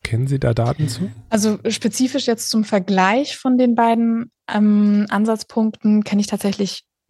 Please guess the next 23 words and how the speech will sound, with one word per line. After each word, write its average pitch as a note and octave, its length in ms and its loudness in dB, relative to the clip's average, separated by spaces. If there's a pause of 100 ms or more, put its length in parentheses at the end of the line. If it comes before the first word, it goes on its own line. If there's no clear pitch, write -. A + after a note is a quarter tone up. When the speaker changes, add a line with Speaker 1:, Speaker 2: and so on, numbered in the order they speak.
(100)
Speaker 2:
nicht G3+ 380 4
so A3+ 200 2
wirklich A#3 400 0 (100)
Daten. B3 680 4
Ich, - 360 -2
ähm, G3 500 4 (240)
kann, G3+ 400 2
kenne G#3+ 240 0
ganz G3+ 160 0
viele G3 180 -2
Daten G3+ 360 0
zu F#3 420 0 (400)
Peer-to-Peer-Ansätzen F#3 1400 2
generell, F3+ 560 2
also F3+ 220 -2
warum F3 260 2
das G3 360 0 (160)
wirksam G3+ 520 0
ist - 240 -4
in F#3+ 200 2
der, G3 360 0
in F#3+ 160 2
der F#3+ 340 0